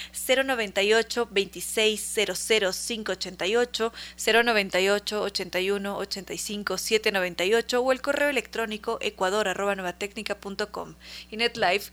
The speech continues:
que nos dice que algunos de nosotros presentamos señales de un est-, de estar en un estado loading, porque, mm, muchas veces no podemos terminar de ver el largometraje porque los loadings invaden las pantallas, esa burbujita que está dando vueltas constantemente,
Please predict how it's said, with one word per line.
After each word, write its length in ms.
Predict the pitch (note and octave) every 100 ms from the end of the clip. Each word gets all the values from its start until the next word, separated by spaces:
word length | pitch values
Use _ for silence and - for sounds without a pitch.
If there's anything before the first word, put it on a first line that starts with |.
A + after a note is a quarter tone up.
| -
que 100 | C4
nos 140 | C4
dice 240 | F3+ G#3 G3+
que 80 | A3
algunos 320 | G3 G#3 G#3+
de 60 |
nosotros 420 | A#3 A3+ G#3+ A3+ -
presentamos 500 | G#3 F#3+ F#3 F#3+ -
señales 540 | F#3+ F3+ G3 G#3+ G3
de 100 | F#3+
un 160 | F#3 G3
est-, 220 | - -
de 60 |
estar 200 | F#3+ A3
en 140 | A#3 A#3
un 100 | A3+
estado 340 | - A3+ A3
loading, 420 | F#3 D#3+ - E3+ - - - - -
porque, 460 | A3+ A3+ - A3+ A3+
mm, 460 | A3 G#3+ - A3+
muchas 380 | A3+ A#3+ B3+ G#3+
veces 400 | A#3 A#3 A3+ A3
no 140 | G#3 G3
podemos 340 | F#3+ F#3+ G3
terminar 380 | G3+ F#3+ E3+ F3
de 80 | F3
ver 100 | F3+
el 120 | F#3
largometraje 680 | F#3 E3+ F3 - A3 - A3+
porque 240 | A#3 F#3
los 160 | F#3+ G3
loadings 460 | G#3 G#3+ G#3+ A3
invaden 380 | A3 G3+ F#3+ F#3
las 140 | -
pantallas, 540 | - F3+ A#3+ A#3 A#3+ -
esa 180 | G3+ G3
burbujita 540 | G#3 G3+ - A3 A3
que 120 | G#3+
está 160 | - F#3+
dando 200 | F#3 G3+
vueltas 360 | G3+ G3+ G#3
constantemente, 920 | - F#3 - G#3+ G3+ G#3 A#3 A3 A#3